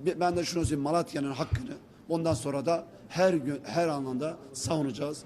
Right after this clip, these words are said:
ve her yerde de konuşacağız. Kusura bakmasın kimse. Kalkıp da bu arada ben sabahleyin federasyon başkanıyla görüştüm. Gerekeni yapacağını söyledi ama gereken varın baştaki hakeme maç vermekse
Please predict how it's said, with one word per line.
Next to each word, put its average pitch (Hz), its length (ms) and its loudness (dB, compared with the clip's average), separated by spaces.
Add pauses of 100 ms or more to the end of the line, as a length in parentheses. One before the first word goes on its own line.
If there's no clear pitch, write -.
(220)
ve 151 100 2
her 175 180 4
yerde 151 340 2
de 160 140 -4
konuşacağız. 127 480 -2
Kusura 160 360 2
bakmasın 131 400 -2
kimse. 147 400 -2 (380)
Kalkıp 175 340 0
da 143 220 0 (240)
bu 175 80 4
arada 139 360 0 (220)
ben 165 80 2
sabahleyin 147 480 0
federasyon 139 400 -2
başkanıyla 131 380 -2
görüştüm. 156 500 -2 (340)
Gerekeni 156 840 0
yapacağını 139 640 0
söyledi 160 520 2 (300)
ama 143 160 -2
gereken 147 520 0 (500)
varın 160 240 2
baştaki 139 360 -2
hakeme 143 480 0 (140)
maç 160 240 0
vermekse 160 640 2